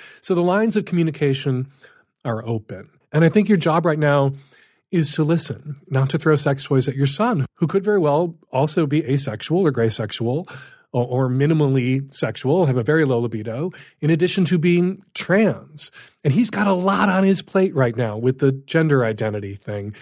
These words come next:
If he isn't ready or doesn't want to or is shut down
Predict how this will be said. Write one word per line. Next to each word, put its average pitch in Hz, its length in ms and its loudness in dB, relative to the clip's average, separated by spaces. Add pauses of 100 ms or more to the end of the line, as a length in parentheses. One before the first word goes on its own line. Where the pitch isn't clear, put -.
(220)
If 139 160 0
he 196 560 0
isn't 196 400 2
ready 139 540 0 (240)
or 151 160 4
doesn't 165 420 2
want 147 360 2
to 113 200 -6
or 135 160 2
is 139 80 4
shut 156 380 -2
down 147 480 2